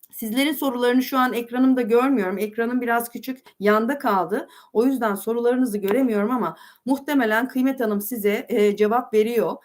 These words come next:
e, alttan sorduğunuz sorulara. "Etkinliklerimiz tam gaz devam ediyor." demiştim. Peki, şu anda önümüzde ne var?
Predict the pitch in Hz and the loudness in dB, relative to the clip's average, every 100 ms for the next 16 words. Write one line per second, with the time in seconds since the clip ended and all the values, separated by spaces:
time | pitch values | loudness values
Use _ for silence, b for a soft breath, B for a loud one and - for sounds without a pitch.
0 | b b - 160 165 170 165 - 175 165 | b b -10 -8 -6 -6 -8 -2 -2 -2
1 | - 185 285 - 202 185 180 180 175 - | 0 0 0 -4 -2 -2 -2 -4 -6 -6
2 | 170 160 156 156 - - _ _ _ _ | -6 -4 -2 -2 -4 -8 _ _ _ _
3 | - 359 339 311 302 - 285 269 247 247 | 0 0 0 -2 -2 -2 -2 0 0 0
4 | 254 - 226 262 226 220 214 196 190 190 | -4 -4 0 2 2 2 0 -2 -2 -2
5 | 196 196 180 214 196 180 175 - - _ | -2 -4 -4 -2 -2 -4 -6 -10 -16 _
6 | _ 262 254 147 139 _ _ _ _ - | _ -6 -6 -8 -10 _ _ _ _ -2
7 | 302 262 220 196 226 330 _ 233 262 254 | 2 2 2 0 -2 -4 _ 2 4 4
8 | 208 277 277 190 139 165 | 2 0 0 0 -4 -8